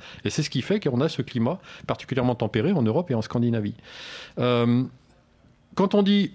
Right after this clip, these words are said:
eau lourde, parce que, euh, froide et salée,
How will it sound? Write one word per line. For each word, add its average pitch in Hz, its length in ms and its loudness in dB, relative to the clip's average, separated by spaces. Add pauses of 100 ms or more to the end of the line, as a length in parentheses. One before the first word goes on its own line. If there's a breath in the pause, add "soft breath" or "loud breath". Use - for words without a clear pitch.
(120)
eau 180 340 4
lourde, 127 500 2 (300)
parce - 220 -2
que, 160 340 2 (280)
euh, 113 260 2
froide 160 460 0
et 127 60 0
salée, 135 480 0